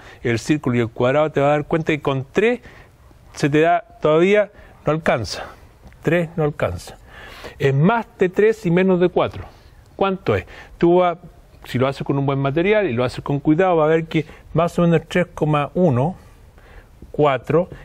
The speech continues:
y eso en realidad, mientras más fino lo hagas, te vas dando cuenta que necesitas más decimales, pero es más o menos,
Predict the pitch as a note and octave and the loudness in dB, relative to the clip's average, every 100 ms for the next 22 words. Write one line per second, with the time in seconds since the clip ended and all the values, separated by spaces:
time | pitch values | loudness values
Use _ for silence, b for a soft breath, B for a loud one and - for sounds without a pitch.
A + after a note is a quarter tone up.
0 | B C3 D#3+ D#3+ D#3+ C#3 C#3+ C#3 C3 C#3 | B 0 0 2 0 2 0 0 -2 -4
1 | - B2 D3+ F#3 - F#3+ F3+ F3+ F#3 E3+ | -2 -2 -2 -2 -2 0 2 2 0 0
2 | C#3 C#3+ D3 D3 C#3+ D3+ D3 C#3+ C3 - | 0 2 0 0 -2 -2 -2 -2 -2 -2
3 | B2+ C3+ B2+ B2+ B2 A2 F#2 F#2 A#2 A#2+ | -2 -2 -2 -2 0 -2 -2 -2 -2 -2
4 | C3+ D#3+ - D3+ D#3 D#3+ | -2 -4 -4 -2 -2 -2